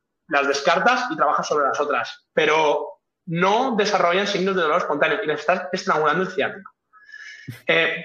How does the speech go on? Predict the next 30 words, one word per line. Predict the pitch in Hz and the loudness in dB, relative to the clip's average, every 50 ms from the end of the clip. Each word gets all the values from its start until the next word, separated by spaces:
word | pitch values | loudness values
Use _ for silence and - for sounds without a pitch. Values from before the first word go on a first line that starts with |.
| - - | -4 -2
esto | 220 220 302 | 0 2 2
ya | 233 208 | 4 4
te | 190 202 | 4 4
da | 190 190 190 | 4 4 4
que | 190 185 | 2 2
pensar, | - 147 135 - - 156 131 120 123 | 2 2 2 2 2 2 2 2 2
¿no? | 147 208 277 | 2 2 2
De | 262 147 | 2 2
la | 127 | 0
gente | - - 143 143 147 | 0 -2 0 0 0
a | |
la | 147 | 0
que | 151 147 | 0 0
se | 147 | -2
diagnostica | 143 131 135 147 135 - 165 160 156 | -2 -2 -2 -2 -4 -2 -2 -2 0
con | 156 151 143 | 0 -2 -2
ciática | - - 156 160 160 151 156 156 143 | -2 0 0 0 0 0 0 0 0
y | 143 | 0
hasta | 139 - 139 | 0 0 -2
qué | 135 135 | -4 -4
punto | 135 151 151 135 | -4 -6 -8 -6
está | - - 135 139 | -2 0 0 2
relacionado | 139 139 135 131 131 - 135 139 143 139 131 | 2 2 2 0 0 0 2 2 4 4 2
con | 135 131 | 0 0
una | 135 135 135 | 0 0 2
agresión | 135 135 131 127 - 131 131 | 2 0 0 -2 -2 -2 -2
mecánica | 131 127 127 131 135 131 131 127 | -2 -2 -2 0 0 0 0 0
del | 131 135 | 0 0
nervio, | - 240 233 202 202 208 202 196 | 0 2 2 4 2 2 2 2
pero | 170 156 151 151 147 151 151 - | 2 2 2 2 0 -2 -6 -8